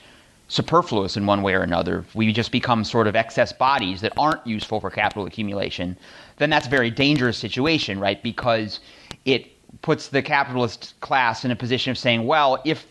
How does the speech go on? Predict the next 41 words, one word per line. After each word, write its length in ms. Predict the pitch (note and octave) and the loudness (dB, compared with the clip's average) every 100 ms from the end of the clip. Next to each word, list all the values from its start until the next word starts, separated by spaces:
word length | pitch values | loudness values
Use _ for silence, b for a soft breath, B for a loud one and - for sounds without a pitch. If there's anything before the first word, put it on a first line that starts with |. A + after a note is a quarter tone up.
| - | -6
all 200 | - E3 | 2 2
of 80 | D3 | 2
these 140 | C#3+ | -4
people 280 | C#3 D#3+ C3+ | -2 -2 2
are 100 | A#2+ | 2
no 140 | B2 | 4
longer 320 | C3 B2 A#2 A2 | 2 2 2 0
useful 580 | A2+ C3+ - G#2+ G#2 B B | 0 -2 -2 -2 -2 B B
for 100 | - | -8
capital 320 | B2+ D#3 D#3 B2+ | -2 0 2 0
accumulation, 720 | G#2+ G#2+ G2+ F#2+ - F#2 F#2+ _ | 0 -2 0 0 -2 -6 -8 _
but 380 | F#2+ C3+ C3+ - B B | -2 2 2 0 B B
they're 120 | B2+ | 2
competing 420 | B2+ A#2 C3+ B2 | 2 0 2 2
for 100 | A#2+ | 0
the 80 | A2 | -6
same 440 | - B2 A#2 A2 - B B | 0 2 2 0 -4 B B
scarce 400 | - C3+ C3 B2+ | -2 2 2 0
resources 720 | B2+ B2+ A#2+ G#2+ A2+ G#2+ G2+ | -2 2 0 0 -4 -6 -6
and 260 | A2+ G#2 | -6 -6
scarce 400 | G2 - A#2+ A2+ | -6 0 0 0
habitable 460 | - A#2 A2+ A2+ A2 | -2 0 0 -2 -4
environments 640 | G#2+ A2+ A#2 G2+ G2 - - | 0 0 0 -2 -6 -12 -8
that 140 | A#2+ G#2 | -4 -2
we 100 | D3+ | 0
want, 320 | A#2 G2 G2+ B B B | 0 -2 -4 B B B
then 340 | C#3+ C3+ B2+ A2 B B B - | 0 2 0 -4 B B B -16
we 220 | - C#3 | -4 0
would 120 | D3+ D3 | 2 0
just 140 | B2+ | -2
be 100 | C3 | 0
better 220 | A#2+ A#2 | 0 2
off 160 | G#2+ G2 | 0 0
getting 240 | A2+ G#2+ | -4 -4
rid 160 | G#2 A2 | -4 -4
of 120 | E2+ | -6
them." 200 | E2+ D#2 - | -10 -12 -10
And 160 | A#2 A#2+ | -6 0
that 160 | A2+ | -2
can 160 | - A2 | -2 -4
mean, 340 | A2 G#2+ G#2 | -4 -4 -6